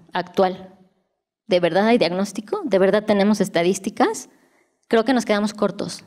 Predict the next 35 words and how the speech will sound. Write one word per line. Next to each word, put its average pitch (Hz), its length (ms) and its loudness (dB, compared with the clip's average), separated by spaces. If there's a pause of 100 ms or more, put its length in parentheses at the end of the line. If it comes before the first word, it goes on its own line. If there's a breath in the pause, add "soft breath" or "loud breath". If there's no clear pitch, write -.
(100)
creo 202 120 0
que 233 120 -2
nos 190 200 -6
falta. - 460 -6 (460 soft breath)
El 196 100 0
diagnóstico 247 640 2 (1040 soft breath)
se - 180 0
saca 233 360 2
de 202 100 2
simples 220 380 0
conjeturas, 196 640 0
se 208 80 0
saca 190 320 0
de 180 100 0
medios, 226 460 4
se 196 100 0
saca 180 320 0
de 165 80 2
asuntos 214 420 2
que 185 100 0
vamos 180 200 0
conociendo 165 480 0
en 170 60 2
materia 165 320 0
de 151 80 2
político 156 520 -6
electoral, 226 720 -2 (720 loud breath)
en 170 160 -2
materia 180 320 0
de 170 60 2
ejercicio 175 460 -2
de 170 60 0
acceso 170 340 -6
al 175 100 -6
cargo, 220 720 2